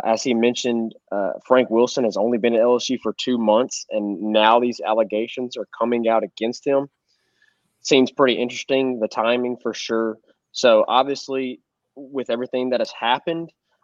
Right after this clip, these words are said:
revolving Sharon Lewis, there has been also a lot, a lot of things that have been, that have been dropped, charges that have been dropped in the Title nine investigation. So to me, honestly, I, I don't really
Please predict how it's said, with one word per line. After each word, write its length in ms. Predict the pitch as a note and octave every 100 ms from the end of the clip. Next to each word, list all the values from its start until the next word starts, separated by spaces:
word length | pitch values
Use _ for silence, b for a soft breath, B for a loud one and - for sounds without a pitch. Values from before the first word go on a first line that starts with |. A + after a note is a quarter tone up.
| -
revolving 760 | B2 G#2 A2+ B2 B2+ C3 B2+ B2+ _ _ _
Sharon 380 | - C3 B2+ A#2
Lewis, 260 | A2+ A#2+ A#2+
there 140 | A#2
has 120 | A2
been 220 | - A2+ G#2
also 460 | A2 - B2+ A2+ -
a 120 | A2
lot, 600 | G#2 G#2+ A2 A2+ A2 - F#2
a 80 |
lot 280 | G#2+ G#2+ A2+
of 80 | A2
things 280 | A2+ A2 G#2+
that 100 | A2
have 160 | G#2+ -
been, 240 | G#2+ G2 G2+ -
that 120 | A2+
have 100 | G#2+
been 140 | A2 G2+
dropped, 520 | G2+ G#2 G2+ G#2 -
charges 400 | A#2 A2 G#2+ A2
that 80 | A2
have 80 | G#2
been 160 | A2
dropped 420 | G#2 G#2+ G#2 - _
in 100 | B2+
the 60 | A2+ -
Title 220 | A2+ A2
nine 220 | A2 A2
investigation. 880 | A2 A2 A2 - G#2 A2 A2+ A2+ A2 - _ _ _ _ -
So 440 | - B2 A#2 A2+ _ _ _ _ _ _ _ _ _ -
to 120 | D#3
me, 380 | A#2 A#2 C3 C3+
honestly, 640 | G#2+ A#2 B2+ - C#3 C#3 C#3
I, 160 | A2 A#2+
I 160 | - G#3+
don't 160 | A#2+
really 360 | B2 A#2+ B2